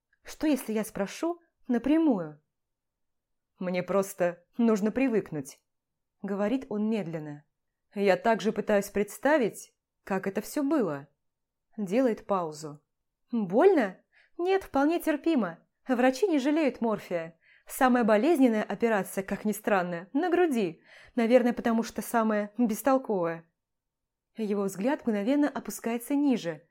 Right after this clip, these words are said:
Я немного жалею, что в футболке и толстовке. Трудно одеться менее привлекательно, чем я сегодня. Мне сделали не очень большой размер, едва ли тройка, но на моей фигуре смотрится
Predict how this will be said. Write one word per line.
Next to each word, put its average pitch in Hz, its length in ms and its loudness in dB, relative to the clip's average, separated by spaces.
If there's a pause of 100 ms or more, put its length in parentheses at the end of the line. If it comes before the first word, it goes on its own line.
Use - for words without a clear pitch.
(380)
Я 196 180 -6
немного 233 400 2
жалею, 262 400 2
что - 200 -10
в - 60 -10
футболке 247 520 -2
и - 140 -8
толстовке. 254 800 -4 (260)
Трудно 262 340 2
одеться 226 540 -2
менее 220 320 2
привлекательно, 190 800 -4 (200)
чем 262 200 0
я 214 160 2
сегодня. 202 640 -4 (540)
Мне 226 200 2
сделали 233 420 2
не 277 140 4
очень 262 320 -2
большой 202 340 -4
размер, 202 500 -4 (260)
едва 262 320 4
ли 302 120 4
тройка, 285 540 0 (380)
но 226 100 0
на 226 80 2
моей 220 260 2
фигуре 220 440 -2
смотрится 214 680 -4